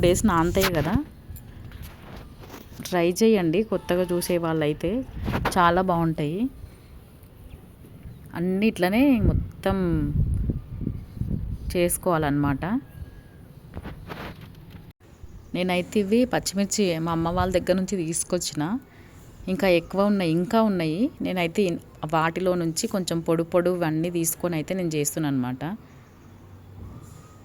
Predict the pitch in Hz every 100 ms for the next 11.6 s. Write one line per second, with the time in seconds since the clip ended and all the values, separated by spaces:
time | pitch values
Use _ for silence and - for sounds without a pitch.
0 | - - - - 185 175 196 208 214 185
1 | 147 160 160 143 185 262 - - - -
2 | - - - - - - - - - -
3 | - - - - - - - - - -
4 | - - - - - - - - - -
5 | 170 180 185 175 160 - - 156 143 135
6 | - - - - - - - - - -
7 | - - - - - - - - 185 202
8 | 196 185 185 170 180 185 190 190 185 185
9 | 180 170 160 185 180 170 - 175 170 165
10 | 156 190 214 190 170 160 185 214 240 214
11 | 190 202 208 180 165 147